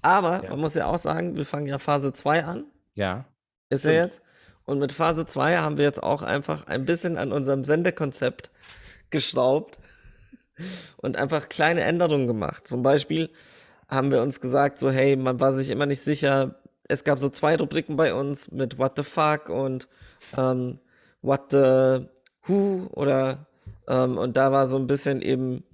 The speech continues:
Speaker 1: nie ganz klar, was es genau ist. Und dann haben wir einfach es zusammengetan zu What the Fuck. Ähm,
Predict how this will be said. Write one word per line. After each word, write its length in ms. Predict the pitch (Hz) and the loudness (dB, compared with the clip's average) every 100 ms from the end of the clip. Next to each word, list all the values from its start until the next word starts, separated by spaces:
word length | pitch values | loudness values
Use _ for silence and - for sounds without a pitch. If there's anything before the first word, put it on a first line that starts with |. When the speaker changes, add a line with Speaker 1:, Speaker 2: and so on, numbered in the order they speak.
| _ _ _ - - - | _ _ _ -20 -16 -2
Speaker 1:
nie 340 | 143 156 185 | 2 4 2
ganz 340 | 170 165 160 - | 2 2 0 -4
klar, 320 | 160 165 147 | 0 0 2
was 180 | 160 - | -2 -2
es 120 | 143 | -6
genau 360 | 151 160 170 123 | 0 2 2 0
ist. 260 | 185 185 | -4 -8
Und 140 | 143 139 | -8 -4
dann 100 | 139 | -2
haben 160 | 143 | -2
wir 120 | 139 95 | -2 -2
einfach 260 | 139 143 | -4 -6
es 140 | 135 - | -8 -10
zusammengetan 680 | 123 127 135 139 147 131 | -4 -2 0 -4 -4 -6
zu 140 | 127 120 | -4 -4
What 140 | 123 | -4
the 60 | - | -6
Fuck. 360 | - 165 165 - _ _ _ _ - - _ - | -2 -2 -2 -10 _ _ _ _ -20 -20 _ -2
Ähm, 640 | 135 131 131 127 127 123 | 0 2 0 -2 -4 -6